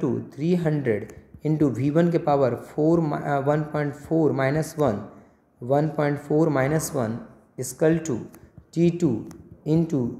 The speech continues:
V one upon sixteen के power one point four minus कितना हो जाएगा, वन। जब इसको सॉल्व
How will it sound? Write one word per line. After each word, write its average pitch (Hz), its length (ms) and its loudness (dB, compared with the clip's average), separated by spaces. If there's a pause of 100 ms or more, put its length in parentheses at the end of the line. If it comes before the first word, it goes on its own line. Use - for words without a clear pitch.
(120)
V 135 240 -4
one 180 100 6
upon 151 300 0
sixteen 151 580 -4
के 139 60 -2 (100)
power 147 280 2
one 151 240 0
point 139 280 -4
four 151 140 0 (100)
minus 131 260 -4
कितना 160 240 -2
हो 156 100 2
जाएगा, 107 200 -4 (100)
वन। 101 160 -8 (640)
जब 170 120 6
इसको 185 240 2
सॉल्व 151 320 4